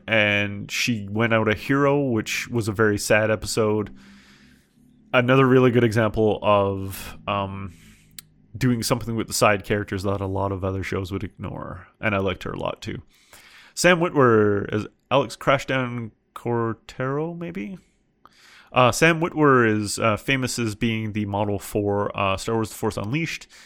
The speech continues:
as well as being the voice of Darth Maul and, uh, Darth Sidious, A K A Palpatine, in, uh, Star Wars animated sh-, shows. So, uh, yeah, he's pretty famous more s-, more for his voice work at this point.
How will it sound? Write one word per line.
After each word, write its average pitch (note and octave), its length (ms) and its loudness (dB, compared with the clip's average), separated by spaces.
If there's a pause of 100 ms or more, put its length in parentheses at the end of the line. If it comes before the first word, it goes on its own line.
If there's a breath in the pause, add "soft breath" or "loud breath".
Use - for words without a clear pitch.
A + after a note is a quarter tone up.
(300 loud breath)
as G#2+ 160 -6
well A2 280 4
as G#2+ 120 -2
being G#2+ 360 -4
the G#2 140 -2
voice G#2 320 0
of G2+ 140 -4
Darth G#2+ 280 -2
Maul A#2 500 0
and, G#2 680 0
uh, G2 400 -2
Darth G2 200 -4
Sidious, A2 680 -4
A G#2 120 -2
K G2+ 300 -4
A F#2 60 -4
Palpatine, G#2 680 -4
in, G2 460 -6 (760 loud breath)
uh, A2+ 120 -2
Star G3 260 2
Wars A#2 300 2
animated G2 420 -6
sh-, - 220 -10
shows. F#2+ 580 -8
So, G#2 500 -2 (1900 loud breath)
uh, B2+ 320 2
yeah, D#3+ 180 6
he's C3 140 0
pretty E3 180 2
famous D3+ 460 0
more C3+ 180 2
s-, - 160 -4
more C3+ 400 0
for C#3 180 0
his B2 160 -2
voice A#2+ 320 0
work G2+ 200 -4
at D#2+ 80 -8
this F#2+ 120 -6
point. F2+ 280 -10